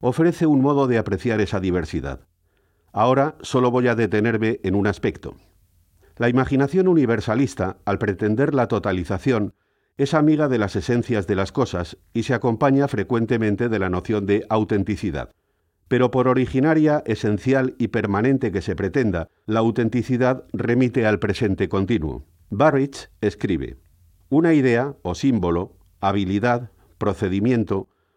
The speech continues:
uso o artefacto utilizados o evocados habitualmente habrán devenido seguramente más o menos integrados, auténticos,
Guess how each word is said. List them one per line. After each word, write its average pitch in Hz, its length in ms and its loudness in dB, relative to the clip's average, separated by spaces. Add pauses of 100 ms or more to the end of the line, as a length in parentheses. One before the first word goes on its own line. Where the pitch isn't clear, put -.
(140)
uso 160 420 2
o 113 100 2
artefacto 104 600 0
utilizados 107 760 -2
o 123 60 0
evocados 98 580 -2
habitualmente 95 800 -2 (340)
habrán 139 420 2
devenido 127 520 2
seguramente 123 720 0
más 120 240 0
o 135 80 2
menos 127 340 2
integrados, 104 800 0 (100)
auténticos, 101 840 0